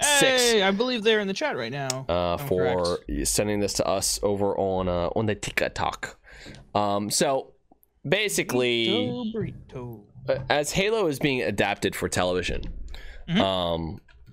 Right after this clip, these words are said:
Speaker 1: they have to make some changes because you can't tell a television show, or you can't,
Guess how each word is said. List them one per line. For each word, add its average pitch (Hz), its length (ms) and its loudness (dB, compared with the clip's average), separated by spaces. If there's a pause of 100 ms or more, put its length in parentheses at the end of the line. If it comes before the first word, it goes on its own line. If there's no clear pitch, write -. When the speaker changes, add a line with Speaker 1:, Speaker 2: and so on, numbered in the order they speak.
(480)
Speaker 1:
they 104 400 2
have 107 200 0
to 107 80 0
make 101 160 2
some 98 160 0
changes 90 440 0
because 101 480 0
you 104 140 2
can't 127 420 0
tell 107 440 2
a 98 100 0
television 104 540 2
show, 85 500 0 (160)
or 110 160 2
you 104 160 -2
can't, 123 340 0